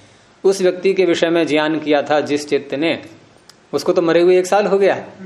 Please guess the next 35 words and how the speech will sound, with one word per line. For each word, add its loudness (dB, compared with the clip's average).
और 4
उसका 2
ज्ञान 0
जो 2
वर्तमान 0
में 0
हम 0
देख 0
रहे 2
हैं 0
उस 0
व्यक्ति -2
के -2
लिए, -2
ये 2
नया 2
चित्त -2
है, -2
ये -4
तो 2
नया 4
उत्पन्न 0
हुआ 4
है -2
ना। -2
तो 2
जो 2
पीछे 0
चित्त -2
था 0
वो -2
तो 0
समाप्त -2
हो 4
गया, 0